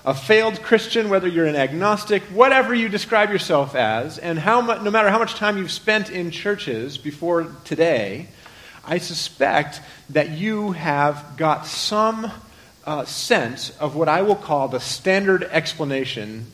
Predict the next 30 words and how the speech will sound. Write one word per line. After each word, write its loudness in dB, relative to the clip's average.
for -4
Jesus' -6
death. -6
The, 4
the, -2
the -6
answer 2
that's -2
usually -2
given 2
to -12
the -6
question, -6
"What's -6
the -8
meaning -2
of -6
the -10
cross? -4
How 2
does -4
it -12
save -4
us -14
that -8
Jesus -10
died -10
on -16
the -16
cross?" -14